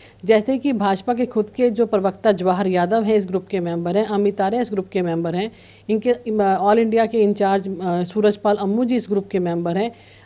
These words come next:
और उसके अलावा प्रशासनिक अधिकारी भी बहुत सारे इस ग्रुप में मेंबर हैं, चाहे वो जगदीप डांडा जी हैं और चाहे वो और, अ, अपने आशुतोष एसडीएम हैं, बहुत लोग हैं जो इस ग्रुप में मेंबर हैं। तो मैं ये जानना चाहती हूँ कि क्या प्रशासन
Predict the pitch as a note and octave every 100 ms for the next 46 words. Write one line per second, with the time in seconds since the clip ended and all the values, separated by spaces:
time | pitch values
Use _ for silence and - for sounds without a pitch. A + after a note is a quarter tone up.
0 | - G#3 A3 - C4+ B3 A#3+ C4 A#3+ -
1 | G#3 - C4+ B3+ A#3 G#3+ A3 C4 C4+ G#3+
2 | F#3+ F#3+ G#3 G3+ G3+ G3 G3 G3+ F#3+ F3+
3 | F#3 F#3+ G3+ G#3 G3 G3 G#3 G#3+ - -
4 | - G3 F#3 A3 F#3 F#3 G3 G#3+ G3+ G#3
5 | G3 G#3+ A3+ G3+ G3 G#3 G3 G3 G#3 G3+
6 | G3+ G#3 G3+ - - - G3 F#3+ F#3 F#3
7 | F3+ F3+ F#3 G3+ F#3+ F#3 - A3 G#3 G#3
8 | A3 G#3 F3 G#3 A#3 G3+ A3 A3 A#3+ E4
9 | D#4 C#4+ A3+ G#3 G#3 - G3+ G3 G#3+ G3+
10 | F#3 F#3 A3+ C4 - - - B3 C4 D4
11 | C4+ C4 C4+ C4+ A#3+ A3 G#3+ B3+ B3+ C4+
12 | - A#3 A#3 B3 A3+ A3 G3 -